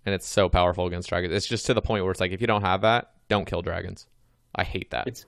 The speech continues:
Speaker 2: it's one of those things people rush nowadays on Irons, right? Essentially.
Speaker 1: Yeah. And
Speaker 2: Like,
Speaker 1: they
Speaker 2: as
Speaker 1: could
Speaker 2: soon as you start your Slayer grind, it's straight to ninety-five.
Speaker 1: Yeah. And they could keep it, but it's, it's like Arc Light being best in slot against demons. It's cool.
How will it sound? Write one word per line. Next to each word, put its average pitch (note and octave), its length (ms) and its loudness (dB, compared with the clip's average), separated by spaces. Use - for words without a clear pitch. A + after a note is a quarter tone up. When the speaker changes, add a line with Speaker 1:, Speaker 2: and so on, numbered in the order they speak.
Speaker 2:
it's B2 160 -8
one D3 80 2
of C#3+ 60 2
those C3 180 0
things A#2+ 160 -4
people G2+ 200 -10
rush A2 320 -6
nowadays F#2+ 320 -10
on F#2+ 80 -6
Irons, G2+ 280 -6
right? G2+ 220 -10
Essentially. G#2 480 -10
Speaker 1:
Yeah. - 80 -14
And C#3+ 100 2
Speaker 2:
Like, - 0 -
Speaker 1:
they D#3+ 80 8
Speaker 2:
as - 80 0
Speaker 1:
could A#3 60 2
Speaker 2:
soon C#3 80 2
as B2 60 -2
you A#2 60 -2
start B2+ 200 -6
your A#2 100 -4
Slayer C3 260 0
grind, F#2+ 180 -8
it's - 120 -12
straight - 360 -6
to G#2+ 60 -8
ninety-five. G#2+ 440 0
Speaker 1:
Yeah. F#2 140 -6
And C3 280 0
they C3+ 280 2
could D3+ 220 -2
keep B2 280 0
it, D#3 180 4
but G2+ 220 2
it's, A2+ 220 -4
it's A#2+ 220 -6
like A#2+ 220 0
Arc G#2+ 280 4
Light F#2+ 220 -2
being F#2+ 200 -2
best F#2+ 240 0
in F2 60 -16
slot F2 320 -6
against F2+ 300 -8
demons. F#2 440 -8
It's - 140 -12
cool. C#3+ 600 6